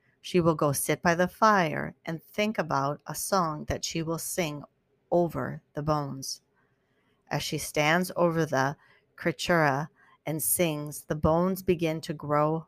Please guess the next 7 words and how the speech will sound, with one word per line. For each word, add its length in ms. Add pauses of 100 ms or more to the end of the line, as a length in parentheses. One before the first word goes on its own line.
(100)
flesh, 680 (240)
and 100
the 60
creature 640
becomes 680 (340)
furried. 600 (3250)
As 440